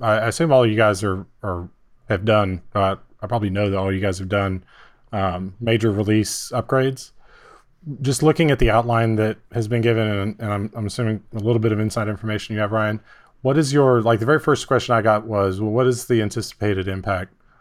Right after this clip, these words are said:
to a, one that's been written in, like, three point two to making it work in a system that's been changed this much? It seems like a lot of it is not,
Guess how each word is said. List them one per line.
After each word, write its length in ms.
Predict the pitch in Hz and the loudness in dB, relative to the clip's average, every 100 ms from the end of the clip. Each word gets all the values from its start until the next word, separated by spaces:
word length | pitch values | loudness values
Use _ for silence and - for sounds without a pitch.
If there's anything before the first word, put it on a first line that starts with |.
| _ | _
to 120 | - 98 | -4 -4
a, 80 | 92 _ _ _ - | -4 _ _ _ -8
one 220 | 113 107 | -2 0
that's 120 | 101 | -2
been 140 | - 101 | -4 -4
written 220 | 101 98 | -4 -6
in, 100 | 95 | -8
like, 160 | 90 82 | -8 -8
three 120 | 95 | -12
point 260 | - 92 | -10 -12
two 380 | - 107 98 90 - _ _ _ _ | -6 -4 -2 -4 -10 _ _ _ _
to 240 | - 104 92 | -8 -6 -4
making 320 | 101 95 101 | -4 -6 -8
it 180 | 95 92 _ _ _ _ - _ _ 135 | -8 -10 _ _ _ _ -20 _ _ -10
work 420 | 113 117 107 - - | -2 -2 -2 -8 -18
in 340 | 107 95 95 - | -12 -10 -10 -10
a 80 | 95 | -10
system 300 | 113 - 101 | -8 -8 -8
that's 140 | 92 | -10
been 140 | - 90 | -12 -12
changed 400 | - 104 104 101 | -10 -8 -8 -10
this 180 | 95 - | -14 -14
much? 320 | 90 - - _ - | -14 -16 -20 _ -18
It 120 | 113 | -10
seems 240 | - 160 165 | 0 2 4
like 160 | 160 | 4
a 60 | 139 | 4
lot 220 | 131 127 | 4 4
of 120 | 117 | 2
it 120 | 123 | 0
is 160 | 110 95 | -2 -4
not, 320 | 110 104 104 | -4 -4 -8